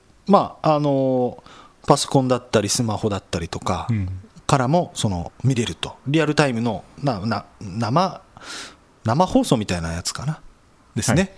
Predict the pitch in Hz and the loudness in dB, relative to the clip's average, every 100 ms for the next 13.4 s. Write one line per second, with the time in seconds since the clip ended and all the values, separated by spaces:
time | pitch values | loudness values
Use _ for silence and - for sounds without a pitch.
0 | - - - 139 143 127 113 - - - | -20 -8 0 2 4 2 0 -6 -14 0
1 | - 190 - - _ _ - 147 139 - | 6 6 4 -20 _ _ 0 2 0 2
2 | 131 123 123 117 113 107 107 247 220 147 | 4 4 2 2 0 -2 2 4 4 2
3 | 139 160 160 160 160 123 107 120 110 104 | 2 2 0 0 2 2 2 0 2 0
4 | 98 87 - 87 85 - - _ _ - | -2 -2 -4 -2 -4 -6 -16 _ _ -20
5 | - - _ _ - - - - 202 233 | -20 -20 _ _ -20 -18 -8 2 4 4
6 | 226 214 196 123 - - 131 - 156 - | 4 2 2 -2 -2 0 0 0 0 2
7 | 185 156 117 147 139 - - 127 123 123 | 2 2 0 0 -2 -4 -4 -2 0 0
8 | 120 117 - - - - 110 107 98 - | -2 -4 -6 -18 -18 -14 -8 -6 -6 -6
9 | 95 90 85 - - - _ _ _ _ | -4 -4 -6 -12 -20 -20 _ _ _ _
10 | _ _ - - 151 143 135 - 123 110 | _ _ -16 -4 -2 0 0 0 0 -2
11 | 110 - 226 240 226 208 - 160 214 208 | 0 2 4 2 0 0 0 0 0 0
12 | 202 180 120 107 104 139 214 180 123 123 | 0 0 0 0 2 2 2 2 2 2
13 | 147 107 - | 2 0 -2